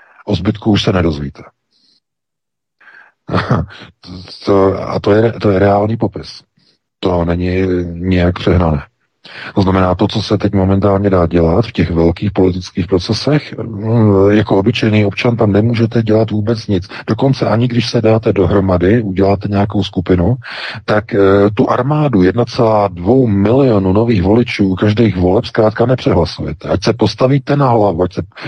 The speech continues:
ať si nasadíte prostě rolničky a uděláte ze sebe Šeška Kašpara, nebo si nasadíte brýle a uděláte se, ze sebe študovaného člověka.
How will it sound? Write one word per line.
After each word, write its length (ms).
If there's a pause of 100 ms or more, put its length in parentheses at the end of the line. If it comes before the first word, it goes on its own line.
(120)
ať 280
si 220
nasadíte 680
prostě 460
rolničky 680
a 60
uděláte 420
ze 100
sebe 280
Šeška 340
Kašpara, 420 (240)
nebo 140
si 160
nasadíte 480
brýle 340
a 40
uděláte 360
se, 140 (220)
ze 80
sebe 240 (500)
študovaného 560
člověka. 580